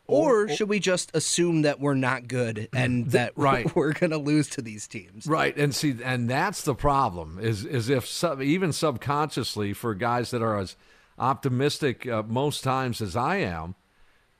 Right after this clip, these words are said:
Speaker 2: that maybe subconsciously it, I'm not aggravated by tonight's loss because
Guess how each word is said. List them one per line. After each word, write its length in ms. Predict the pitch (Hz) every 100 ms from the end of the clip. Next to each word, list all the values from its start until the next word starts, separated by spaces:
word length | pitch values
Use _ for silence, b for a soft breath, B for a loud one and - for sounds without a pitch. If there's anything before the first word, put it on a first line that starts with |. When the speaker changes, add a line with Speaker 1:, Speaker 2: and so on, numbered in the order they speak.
| _
Speaker 2:
that 220 | 127 147
maybe 460 | 139 139 180 220 220
subconsciously 1300 | - 156 113 - 180 190 240 185 151 - 117 113 123
it, 160 | 131 -
I'm 200 | 127 127
not 240 | 135 139
aggravated 760 | - 123 139 127 113 120 113 98
by 200 | 107 107
tonight's 500 | - 135 165 214 -
loss 300 | 120 123 -
because 880 | 120 123 - 120 107 131 190 -